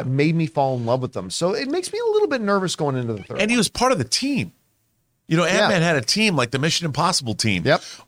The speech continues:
Speaker 2: Al-, although maybe if, uh, I mean, no one said this, but, like, if he had shown up and give us, give us the recap,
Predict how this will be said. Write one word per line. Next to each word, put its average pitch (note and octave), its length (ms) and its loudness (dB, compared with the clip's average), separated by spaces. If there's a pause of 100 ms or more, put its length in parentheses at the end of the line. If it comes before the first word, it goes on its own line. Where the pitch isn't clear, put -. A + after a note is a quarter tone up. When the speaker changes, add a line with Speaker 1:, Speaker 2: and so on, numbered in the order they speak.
Speaker 2:
Al-, - 160 0
although D#3+ 300 4
maybe D#3 600 2 (220)
if, A#2 240 -2 (160)
uh, A2+ 140 -2
I A2+ 80 -2
mean, B2 100 0
no D3 100 2
one B2+ 160 0
said G#2+ 260 2
this, F2 160 -2
but, G#2 180 -4 (200)
like, A2+ 260 0
if D3 120 -4
he F3 80 0
had E3+ 140 0
shown F3 340 2
up D#3 180 2
and A#2 160 -2
give C3 180 0
us, - 320 0
give C3 140 -2
us - 120 0
the A2+ 100 -4
recap, A2 440 -6